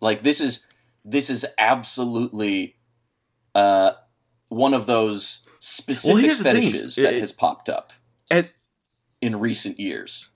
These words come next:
Speaker 1: And by in
Speaker 2: Mm,
Speaker 1: recent
Speaker 2: true.
Speaker 1: years, I mean since
Speaker 2: And, and
Speaker 1: the
Speaker 2: not
Speaker 1: invention
Speaker 2: just,
Speaker 1: of the
Speaker 2: not,
Speaker 1: internet.
Speaker 2: not just jeans, tight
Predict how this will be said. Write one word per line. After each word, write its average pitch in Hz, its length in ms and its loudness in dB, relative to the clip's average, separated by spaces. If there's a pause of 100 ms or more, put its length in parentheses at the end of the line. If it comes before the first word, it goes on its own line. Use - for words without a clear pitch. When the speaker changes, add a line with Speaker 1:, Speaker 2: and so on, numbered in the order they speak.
(120)
Speaker 1:
And 135 100 0
by 151 160 2
in 165 200 -2
Speaker 2:
Mm, 185 60 -4
Speaker 1:
recent - 260 -2
Speaker 2:
true. 143 120 0
Speaker 1:
years, 120 180 -2
I 110 100 2
mean 104 260 -4
since 180 240 0
Speaker 2:
And, 190 60 4
and 202 80 2
Speaker 1:
the 254 40 4
Speaker 2:
not 294 100 2
Speaker 1:
invention 233 140 0
Speaker 2:
just, 170 100 -2
Speaker 1:
of - 60 -8
the - 60 -6 (100)
Speaker 2:
not, 214 120 0
Speaker 1:
internet. - 120 -2
Speaker 2:
not 220 200 0
just 120 220 -6
jeans, 127 420 -6 (300)
tight - 680 -6